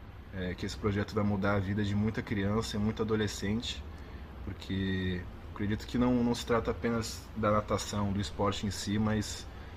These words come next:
é, isso engloba também a, a importância, é, da educação, é, do respeito ao próximo, da disciplina, é, pra construir um futuro melhor pra todo mundo, né? E eu acho que é,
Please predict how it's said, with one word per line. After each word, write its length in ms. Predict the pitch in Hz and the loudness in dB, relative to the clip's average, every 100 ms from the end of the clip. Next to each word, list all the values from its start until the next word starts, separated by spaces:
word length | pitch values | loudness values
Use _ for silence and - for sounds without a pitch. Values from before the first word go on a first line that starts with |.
| - - | -14 -4
é, 340 | 98 95 92 92 | -2 0 2 0
isso 200 | 92 107 | 0 0
engloba 360 | 98 98 110 | 2 4 4
também 380 | 104 107 101 110 | 2 2 4 4
a, 220 | 110 85 | 2 2
a 40 | 110 | 0
importância, 840 | 104 120 110 113 120 110 135 117 - - - - - - | 2 0 2 2 2 2 2 2 0 -10 -10 -10 -12 -6
é, 220 | 98 95 | 2 4
da 160 | 98 107 | 6 4
educação, 840 | 110 - 110 - 110 110 120 120 - - | 4 2 0 2 2 2 2 0 -2 -6
é, 400 | 95 90 90 90 | -2 0 0 0
do 100 | 95 | 0
respeito 560 | 107 101 - 110 110 110 | 2 2 0 0 2 2
ao 60 | |
próximo, 760 | 98 107 104 113 - 110 110 107 | 2 2 6 4 4 0 0 2
da 80 | 104 | 2
disciplina, 720 | 98 - - 104 110 120 120 - - - - 95 | 0 -2 -2 0 2 2 2 -2 -4 -4 -4 0
é, 240 | 95 92 | 0 0
pra 180 | - 98 | 0 -2
construir 460 | - 104 - 104 | 0 -2 0 0
um 100 | 107 | 2
futuro 300 | 107 95 113 | 0 -2 0
melhor 440 | 107 107 98 101 104 | 2 4 2 2 0
pra 160 | - | 0
todo 220 | 104 117 123 | 0 2 2
mundo, 320 | 107 92 90 | 2 2 2
né? 160 | 92 104 - - - - - - - | 0 -2 -8 -10 -12 -12 -14 -14 -10
E 480 | 90 90 90 87 87 | -6 -4 -2 -2 -2
eu 140 | 90 | -2
acho 160 | 92 - | -2 0
que 80 | 104 | 0
é, 300 | 98 92 | 2 2